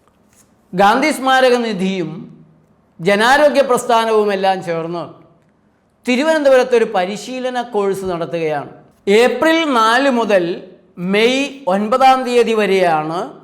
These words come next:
തിരുവനന്തപുരം വൈ എം സി എ ഹാളിൽ, സെക്രട്ടേറിയറ്റിൻ്റെ തൊട്ട് തെക്ക് വശത്താണ്. സ്വദേശി ഉൽപ്പന്നങ്ങളുടെ വലിയൊരു പ്രദർശനവും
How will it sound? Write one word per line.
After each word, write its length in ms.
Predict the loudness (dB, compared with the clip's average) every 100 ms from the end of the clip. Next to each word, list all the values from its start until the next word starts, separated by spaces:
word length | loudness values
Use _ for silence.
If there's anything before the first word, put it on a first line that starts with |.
| _ _ _ _ 0
തിരുവനന്തപുരം 680 | 2 2 4 2 2 2
വൈ 160 | 0 2 0
എം 140 | 0 -4
സി 120 | -6 0 0
എ 40 |
ഹാളിൽ, 440 | 0 0 0 0 -4 -8 -16 -20 _ -8
സെക്രട്ടേറിയറ്റിൻ്റെ 640 | -4 -4 -2 -4 -4 -6 -4
തൊട്ട് 680 | -4 -4 -10 -20 _ _ 0 0
തെക്ക് 180 | 0 -2
വശത്താണ്. 480 | -2 -4 -4 -4 -8 -20 -20 _ _ _ _ _ _ _ _ _ _ 0
സ്വദേശി 540 | 2 6 4 4 0 0
ഉൽപ്പന്നങ്ങളുടെ 800 | 0 0 0 0 -2 0 2 2 0
വലിയൊരു 440 | -2 -4 0 2
പ്രദർശനവും 800 | 2 -2 -6 -6 -6 -4 -2 -4